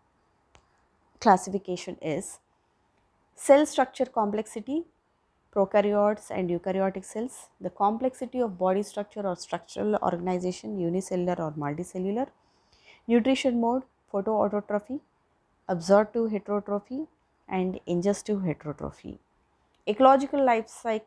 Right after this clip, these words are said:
uh, lifestyles, producers, decomposers and consumers.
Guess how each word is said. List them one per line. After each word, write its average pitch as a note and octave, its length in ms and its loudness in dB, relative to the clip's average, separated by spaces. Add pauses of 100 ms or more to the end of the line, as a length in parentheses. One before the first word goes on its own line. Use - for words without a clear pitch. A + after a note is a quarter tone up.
(120)
uh, F#3 60 -4
lifestyles, G#3+ 840 0 (300)
producers, G#3 960 -2
decomposers F#3+ 880 -6
and D#3 200 -10
consumers. F3+ 720 -10